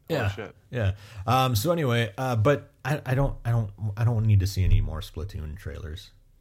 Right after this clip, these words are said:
Speaker 1: You
Speaker 2: Yeah,
Speaker 1: know?
Speaker 2: right.
Speaker 1: Like,
Speaker 2: How
Speaker 1: Splatoon,
Speaker 2: much more are they gonna
Speaker 1: Splatoon.
Speaker 2: change the game? Like, it's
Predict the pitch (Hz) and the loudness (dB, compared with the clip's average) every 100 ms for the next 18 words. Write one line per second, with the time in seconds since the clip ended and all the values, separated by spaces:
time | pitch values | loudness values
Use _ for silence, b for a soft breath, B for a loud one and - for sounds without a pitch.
0 | _ _ - 101 90 87 85 90 95 98 | _ _ -8 -6 -4 -6 -8 -6 -2 -2
1 | - 101 101 104 104 104 92 113 80 80 | -2 2 4 6 6 6 0 0 -4 -6
2 | - 101 _ _ 90 85 - - - - | -12 -18 _ _ -20 -20 -20 -20 -20 -20
3 | - - | -20 -20